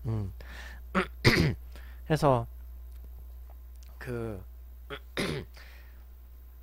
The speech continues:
차라리 그 야외 방송으로 진짜 화질 좋게 하려면 아싸리 그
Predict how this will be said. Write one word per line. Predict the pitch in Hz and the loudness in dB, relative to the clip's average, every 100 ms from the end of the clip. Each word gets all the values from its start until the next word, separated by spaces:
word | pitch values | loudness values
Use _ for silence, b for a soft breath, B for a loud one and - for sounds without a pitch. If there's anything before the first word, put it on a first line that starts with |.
| - - - - - | -16 -16 -12 -12 12
차라리 | - 311 311 277 262 254 131 | 12 12 12 8 4 2 2
그 | - 165 | 4 8
야외 | 117 110 214 | 12 12 12
방송으로 | 240 233 226 196 | 12 10 6 4
진짜 | 180 - 147 185 - 240 | 2 0 0 0 2 4
화질 | 233 254 247 | 6 4 6
좋게 | - - 147 | 10 10 10
하려면 | 131 120 139 143 - B B B B B B - | 2 2 2 0 -2 B B B B B B 2
아싸리 | - 139 - 202 196 | 8 8 10 10 10
그 | 180 | 8